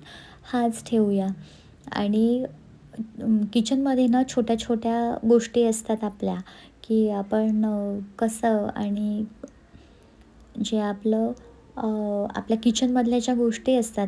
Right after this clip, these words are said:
ना, त्या आपण कशा ठेवतो, त्या सगळ्या आपल्यावरती डिपेंड असतात. आणि इथे मी छानपैकी मस्त हे, अम, छोटे तेल आणि तूप ठेवायचे भांडे आणलेले आहेत. याला काय म्हणतात मला माहिती नाही, पण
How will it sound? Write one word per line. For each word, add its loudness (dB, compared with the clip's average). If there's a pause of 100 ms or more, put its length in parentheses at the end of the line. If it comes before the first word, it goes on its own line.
(120)
ना, -2
त्या -4
आपण -2
कशा 0
ठेवतो, -2
त्या -4
सगळ्या -2
आपल्यावरती -2
डिपेंड 0
असतात. -6 (180)
आणि -2 (420)
इथे 0
मी 2
छानपैकी 0
मस्त 0
हे, 4 (340)
अम, -2 (120)
छोटे 2 (440)
तेल 6
आणि 4 (100)
तूप 4
ठेवायचे 0
भांडे 2
आणलेले -2
आहेत. -2 (220)
याला -2
काय -4
म्हणतात 2
मला 0
माहिती 0
नाही, 0 (500)
पण -2